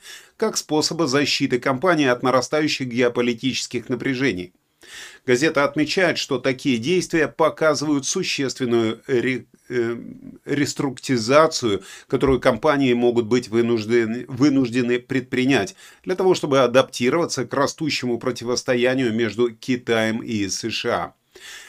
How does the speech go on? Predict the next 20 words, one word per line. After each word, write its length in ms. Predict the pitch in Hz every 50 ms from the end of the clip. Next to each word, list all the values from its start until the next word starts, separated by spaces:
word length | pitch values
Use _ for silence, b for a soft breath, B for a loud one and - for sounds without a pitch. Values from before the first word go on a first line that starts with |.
| B B B B B _
Человек, 400 | - - 135 131 143 147 127 -
который 420 | - 131 127 131 127 135 127 127 135 135
ознакомлен 960 | 127 113 113 127 127 127 - - 143 127 123 120 120 117 120 131 135 123 110
с 100 | - -
планами, 560 | - - 123 127 139 170 185 185 160 135 123
объяснил 520 | 117 107 113 120 127 120 - - 123 117
газете, 440 | 110 123 117 107 123 160 170 165 151
что 220 | 123 - - 147 156
это 160 | 160 151 117
позволит 520 | - 143 135 110 120 147 147 135 127 127
изолировать 640 | 139 131 113 143 151 139 135 135 123 120 120 120 117
фирму 360 | - - - 156 151 160 160 135
от 140 | 120 -
любых 300 | 127 117 110 127 123 95
действий 420 | 98 107 123 117 107 - - 120 110
Китая 580 | 110 - 123 120 - - 123 127 135 151 151
по 500 | 135 - _ - 120 123 127 135 127 - _ _
противодействию 1040 | - 147 143 127 127 - 143 131 135 131 123 110 110 113 123 123 120 - 160 147
иностранным 640 | 135 123 123 123 120 - - 113 113 110 110 110 110
компаниям, 720 | - 147 139 135 139 165 147 113 104 95 87 90 87 87